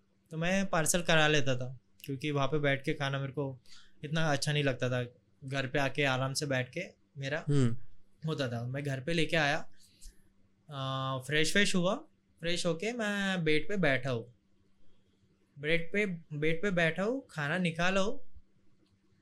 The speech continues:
Speaker 1: I got someone is sitting there।
Speaker 2: बाजू में?
Speaker 1: बाजू में। ये तुमको feel होएगा,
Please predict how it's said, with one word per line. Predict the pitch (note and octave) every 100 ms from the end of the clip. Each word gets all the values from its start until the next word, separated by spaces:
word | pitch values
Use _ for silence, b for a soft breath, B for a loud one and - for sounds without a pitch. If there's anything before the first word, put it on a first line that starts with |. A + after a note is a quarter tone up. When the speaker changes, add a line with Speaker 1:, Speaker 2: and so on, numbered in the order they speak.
| _ _ _ _ _ _ _ _ _ _ _ D#3+
Speaker 1:
I | F3
got | D#3 G3 A#3+ - - - _ _ - _ _ -
someone | D#3+ E3+
is | F3 G#3+
sitting | - D3 C3+
there। | A#2 G#2 - _ _ _ _ _ _ _ -
Speaker 2:
बाजू | C3 C3 B2 A#2+
में? | A2+ A#2 - D#3
Speaker 1:
बाजू | C#3+ C3 A#2+
में। | A2+ - _ _ _ _ _ _ _ _ _ _ _ _ - - - - _ _
ये | D#3 G3
तुमको | G3+ A3+
feel | A#3 A3 A3+
होएगा, | G#3 D3 A#2+ A2+